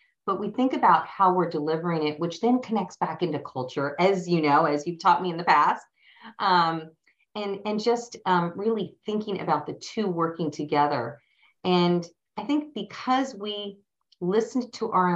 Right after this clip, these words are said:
employees and we actually had our culture ambassadors that helped define our values, that was a win.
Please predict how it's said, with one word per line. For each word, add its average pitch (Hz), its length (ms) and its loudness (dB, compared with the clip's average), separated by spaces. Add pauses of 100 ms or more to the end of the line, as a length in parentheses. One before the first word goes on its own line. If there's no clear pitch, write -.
employees 160 460 0
and 175 120 -4
we 170 100 0
actually 180 340 0
had 180 140 0
our 147 160 -2
culture 170 280 -4
ambassadors 208 680 0
that 180 140 -4
helped - 340 0
define 151 520 0
our 151 160 0
values, 165 720 0 (640)
that 233 240 4
was 190 140 -2
a 180 60 2
win. 151 500 0